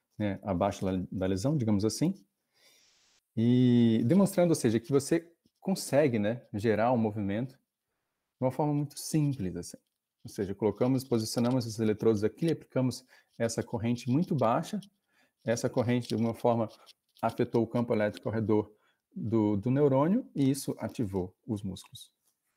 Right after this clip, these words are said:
De uma forma simplificada, seria, seria isso. É, se a gente tentar colocar isso num contexto de, de controle, a gente consegue, né, em várias, várias demonstrações simples,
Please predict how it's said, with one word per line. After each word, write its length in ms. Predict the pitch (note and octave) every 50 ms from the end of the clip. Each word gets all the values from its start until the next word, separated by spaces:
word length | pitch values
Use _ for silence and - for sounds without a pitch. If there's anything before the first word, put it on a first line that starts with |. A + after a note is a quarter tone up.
| _ _ _ _ _ _ _ _
De 60 | -
uma 40 | G2+
forma 220 | - A2+ G2+ G2+
simplificada, 580 | G2+ - A2 - A#2+ A#2 G#2+ - G2+ G2+ G#2 G#2
seria, 400 | - - B2 A2 A2+ A#2+ A#2+ - - - _ _ _
seria 220 | - - A#2+ C3+
isso. 260 | B2+ G2 G2 F#2+ - - - _ _ _ _ _ _ - - _ _ _ _ _ _ _ _ _ _ _ _ _ _ _ _ _ _ - - _ _ _ _ _
É, 500 | - A2 A2 A#2 A#2+ A#2+ A#2+ A#2+ A#2 A#2 -
se 160 | A#2+ - -
a 20 | D3+
gente 240 | B2+ E3+ G#3 - -
tentar 320 | - E3 C#3+ - D3+ C#3
colocar 380 | C#3 - C3+ B2 - - B2 A#2
isso 120 | A#2+ -
num 120 | C3 C3
contexto 640 | B2+ - B2 A#2 - A#2+ A2+ A2 - - A2+ G2 - _ _ _ _ _ _ _ _ _ _
de, 760 | - G2+ - - A2+ A2 A2+ A2 G#2 G#2 G2 G2 G2 G2+ - - _ -
de 140 | G#2 G2+ A2+
controle, 720 | - A2 G2 G2 G2 - C#3 C3+ D#3 E3 C3+ G2+ F2+ - _ _ _ _ _ _ _ _ _ _ _ _ _ _ _ _ _ _ _ _ _ _
a 60 | - C#3+
gente 180 | F3+ G#3+ -
consegue, 600 | - - E4 - - F#3+ G3 F3 A#2 G2+ F#2+ - _ _ _ _ -
né, 180 | - C3+ C3+ B2+
em 180 | - A#2 A2+
várias, 460 | G#2 A#2+ B2 C3 C3 B2 A#2 - -
várias 260 | - A2+ A#2+ B2 B2 A#2+
demonstrações 580 | A#2+ A2+ A2 G#2+ - A2+ G#2+ - G#2+ G#2 G2+
simples, 500 | - - E3 G3+ G3 - G2+ F#2 - -